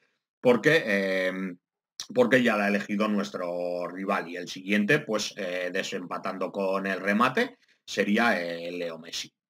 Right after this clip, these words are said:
Y bueno, pues una vez, eh, que ya hemos elegido, eh, el once inicial, nos quedaría por elegir, eh, los tres jugadores suplentes.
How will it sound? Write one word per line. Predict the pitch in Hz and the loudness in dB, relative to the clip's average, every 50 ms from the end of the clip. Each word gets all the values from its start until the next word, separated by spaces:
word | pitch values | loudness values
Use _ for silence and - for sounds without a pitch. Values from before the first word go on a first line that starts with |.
| _ _ _ _ _ _ _ _ _ _ _ _ _ _ _ - - | _ _ _ _ _ _ _ _ _ _ _ _ _ _ _ -4 0
Y | 151 175 | 2 4
bueno, | 165 170 170 170 190 185 | 6 6 6 6 4 2
pues | - 131 - 143 | 0 -2 0 0
una | 156 156 160 | 2 4 4
vez, | 160 160 151 - | 4 4 4 4
eh, | 151 143 143 147 147 143 135 143 | 4 4 4 4 2 0 0 0
que | 147 143 | 0 2
ya | 151 151 | 4 2
hemos | 147 147 147 135 - | 4 4 2 2 2
elegido, | 156 147 147 139 - 170 165 123 104 101 98 | 2 2 2 0 0 0 2 4 4 4 4
eh, | 98 98 98 98 98 95 95 95 95 98 95 95 95 | 2 2 0 0 0 -2 -2 -2 -2 -2 -2 -2 0
el | 98 107 | 0 2
once | 120 131 127 131 139 131 | 2 2 0 0 0 0
inicial, | 123 127 131 127 135 165 185 214 262 269 269 - - _ _ _ _ _ - | 2 2 0 0 2 2 4 4 2 0 -4 -10 -18 _ _ _ _ _ 0
nos | 120 135 143 - | 2 2 2 4
quedaría | - 139 135 135 131 143 156 175 202 202 202 | 2 4 4 4 4 4 2 2 2 2 4
por | - 156 170 202 - - | 4 4 4 4 2 0
elegir, | 135 120 113 110 113 - - 160 196 196 | 0 2 2 2 0 0 -2 -2 2 4
eh, | 190 131 113 110 107 107 104 107 107 107 | 4 4 4 2 2 2 2 2 2 2
los | 104 107 104 104 | 0 0 0 0
tres | - 127 131 135 135 | 0 0 0 0 0
jugadores | - 117 113 107 104 107 107 104 101 | 0 2 2 2 4 2 2 0 0
suplentes. | - - 95 - 87 85 82 82 - - 82 - - | -2 -6 -10 -10 -12 -14 -14 -12 -10 -10 -10 -10 -12